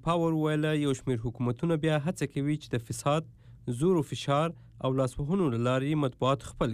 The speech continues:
کړي. هغې ویله چې دغه حکومتونه دغه کار د رشوت په ورکولو،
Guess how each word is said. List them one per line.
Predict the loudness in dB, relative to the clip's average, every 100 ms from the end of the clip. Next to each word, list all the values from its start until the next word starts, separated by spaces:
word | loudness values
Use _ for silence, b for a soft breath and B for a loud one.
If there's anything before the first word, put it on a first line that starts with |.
| -4
کړي. | -4 -2 -4 -10 -20 B B B B B -2
هغې | 2 2 2
ویله | 2 0 -4
چې | -2
دغه | 0 2
حکومتونه | 0 -2 -2 0 0 2
دغه | 0 -2 -2
کار | -2 -2
د | -4
رشوت | -2 -4 -2
په | -2 -2
ورکولو، | -2 -2 0 2